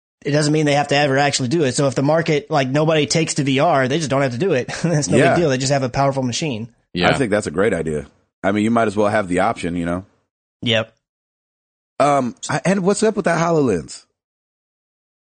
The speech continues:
Speaker 2: Is that
Speaker 1: I,
Speaker 2: coming?
Speaker 1: I don't know. I think it's, I don't even know if the developer versions have gone out yet. They may have.
Speaker 2: I know they
Speaker 1: But
Speaker 2: were
Speaker 1: it's,
Speaker 2: at
Speaker 1: like,
Speaker 2: E three last
Speaker 1: years
Speaker 2: year.
Speaker 1: off.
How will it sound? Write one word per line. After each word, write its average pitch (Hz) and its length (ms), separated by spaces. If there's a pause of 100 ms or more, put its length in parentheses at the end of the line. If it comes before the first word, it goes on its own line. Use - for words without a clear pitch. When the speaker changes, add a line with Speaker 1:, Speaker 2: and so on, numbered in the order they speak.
(100)
Speaker 2:
Is 98 100
that 151 120
Speaker 1:
I, 175 100
Speaker 2:
coming? 185 160
Speaker 1:
I 202 100
don't 240 160
know. 214 120
I 196 160
think 262 180
it's, - 340 (400)
I 202 100
don't 285 200
even 220 220
know 196 220
if 190 140
the 160 180
developer 143 600
versions 131 420
have 123 400
gone 131 220
out 117 140
yet. 113 220
They 202 100
may 175 220
have. 107 420 (440)
Speaker 2:
I 123 80
know 190 120
they - 100
Speaker 1:
But 165 80
Speaker 2:
were 156 60
Speaker 1:
it's, 147 100
Speaker 2:
at - 40
Speaker 1:
like, 165 140
Speaker 2:
E 113 60
three 160 200
last 143 280
Speaker 1:
years - 100
Speaker 2:
year. 107 180
Speaker 1:
off. - 180